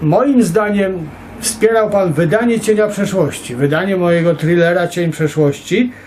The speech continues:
na zrzutce, bo, e, w księgarence takiego zamówienia nie mam.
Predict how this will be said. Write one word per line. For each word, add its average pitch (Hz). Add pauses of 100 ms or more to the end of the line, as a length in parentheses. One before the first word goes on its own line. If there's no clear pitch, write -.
(240)
na 156
zrzutce, 165
bo, 151
e, - (920)
w 147
księgarence 190 (680)
takiego 196
zamówienia 151 (500)
nie 151
mam. 98